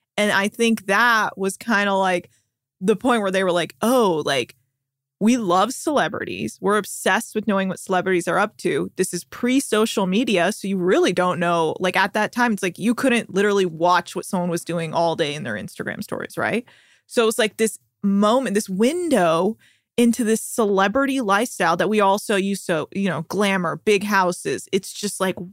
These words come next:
wow, everything we strive for. And then they, like, put it in a T V show on M T V, and we were part of the Osbournes. We were in the family. We could see them every single, you know, week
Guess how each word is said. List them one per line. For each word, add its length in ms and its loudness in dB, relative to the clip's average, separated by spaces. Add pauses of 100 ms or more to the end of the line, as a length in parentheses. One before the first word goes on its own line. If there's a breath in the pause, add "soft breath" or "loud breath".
wow, 480 2
everything 380 2
we 100 0
strive 800 -2
for. 480 -4 (420 soft breath)
And 140 4
then 140 4
they, 140 4
like, 300 2 (220)
put 160 2
it 140 0
in 100 0
a 100 0 (180)
T 140 0
V 120 0
show 180 -4
on 100 -4
M 160 -2
T 160 -2
V, 460 0
and 500 -4 (120)
we 280 0
were 200 2
part 240 0
of 60 -2
the 100 -6
Osbournes. 640 -8 (400)
We 120 4
were 140 4
in 100 0
the 80 -2
family. 480 0
We 80 2
could 160 0
see 160 -2
them 240 2
every 280 2
single, 600 2
you 160 0
know, 180 0
week 440 0